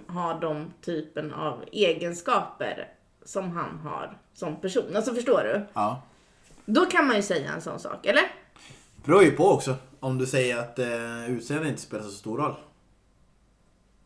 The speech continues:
Speaker 2: Är du med?
Speaker 1: <laughs> Ja, men utseendet kanske inte spelar så stor roll. Men även om min killkompis ser bra ut så behöver jag fortfarande inte ha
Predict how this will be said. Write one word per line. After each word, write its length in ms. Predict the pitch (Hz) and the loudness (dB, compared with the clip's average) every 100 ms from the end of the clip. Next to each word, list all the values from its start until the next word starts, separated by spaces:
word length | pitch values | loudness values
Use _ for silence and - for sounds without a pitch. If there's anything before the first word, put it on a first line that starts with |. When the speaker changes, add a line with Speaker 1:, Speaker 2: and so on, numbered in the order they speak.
| _ _ _ _ _ _ _ _ _ _ _ _ _ _ _ - | _ _ _ _ _ _ _ _ _ _ _ _ _ _ _ -10
Speaker 2:
Är 120 | 123 | -6
du 60 | 120 | -4
med? 140 | 123 - - | -4 -4 0
Speaker 1:
<laughs> 200 | 294 - | 2 8
Ja, 340 | 311 320 349 320 | 12 12 12 10
men 160 | 294 285 - - - | 6 4 -6 -16 0
utseendet 640 | 277 302 - 330 320 269 - - - | 2 2 2 2 2 0 -4 -8 0
kanske 200 | 262 254 | 2 2
inte 140 | 226 | -4
spelar 380 | 247 294 294 359 | 0 4 6 6
så 160 | 311 214 | 2 0
stor 320 | - 180 170 | 0 -2 0
roll. 300 | 160 185 196 | 0 0 -2
Men 280 | 214 214 208 - | 2 2 2 2
även 580 | 240 220 214 220 320 269 | 6 8 8 8 4 4
om 280 | 226 214 202 | 0 0 0
min 180 | 196 | -4
killkompis 840 | 190 190 175 190 180 175 170 180 - | -6 -6 -6 -6 -6 -6 -8 -8 -4
ser 120 | 196 202 | -2 4
bra 340 | 311 - - 139 | 4 4 0 -4
ut 160 | 208 | -4
så 120 | - 190 | -6 -4
behöver 280 | 185 185 | -2 -2
jag 180 | 185 185 | -4 -6
fortfarande 800 | 185 - - 370 277 160 165 165 | -12 -14 -4 2 2 2 -2 -6
inte 500 | 165 160 - 156 156 - _ _ _ _ _ _ _ _ - | -6 -10 -6 -4 -4 -10 _ _ _ _ _ _ _ _ 0
ha 440 | 220 196 170 156 | 4 6 4 0